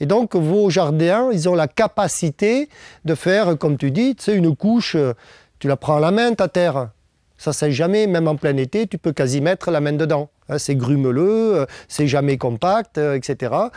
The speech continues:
Donc, très aéré. Donc, vous pouvez faire l'hypothèse de deux pour cent de la minéralisation du stock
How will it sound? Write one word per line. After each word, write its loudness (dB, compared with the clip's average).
Donc, 0
très 0
aéré. 0
Donc, 0
vous -2
pouvez 0
faire 0
l'hypothèse 0
de 0
deux 0
pour -6
cent -2
de 0
la 4
minéralisation 0
du 0
stock -2